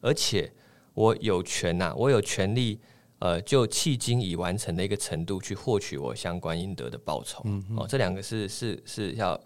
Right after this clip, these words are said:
Speaker 1: 且的一个状况就可以。那以台湾来说，其实，呃，例如说我们的这个封测，封测的产业，
Speaker 2: 嗯，
Speaker 1: 就是在
Speaker 2: 嗯，嗯，嗯。
Speaker 1: 这个I C Design 公司的 wafer 上面去做一些封测嘛。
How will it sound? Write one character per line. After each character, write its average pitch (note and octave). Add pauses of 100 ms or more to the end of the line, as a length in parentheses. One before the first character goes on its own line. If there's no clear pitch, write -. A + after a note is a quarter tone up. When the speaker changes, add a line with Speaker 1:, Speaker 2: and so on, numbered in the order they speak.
(240)
Speaker 1:
且 D2+
的 E2+
一 F#2
个 F#2+
状 E2
况 D#2+
就 F2+
可 A#1+
以。 - (280)
那 C#3+ (460)
以 -
台 -
湾 D#3
来 B2+
说， B2+
其 A2
实， G2 (360)
呃， F2
例 A#2
如 A#2
说 A2
我 F2+
们 D#2+
的 E2+
这 G2+
个 E2
封 A2+
测， G#2 (280)
封 C#3+
测 C#3+
的 G#2
产 D#2
业， F2+ (120)
Speaker 2:
嗯， G#2+
Speaker 1:
就 G#2+
是 G2
在 B2
Speaker 2:
嗯， G2+
嗯， G2
嗯。 G2 (420)
Speaker 1:
这 C#3
个 B2+
I B2
C C3
Design G#2
公 G#2+
司 A2
的 G2
wafer G2
上 F#2+
面 G2
去 G2
做 -
一 F#2+
些 G2+
封 E2+
测 -
嘛。 -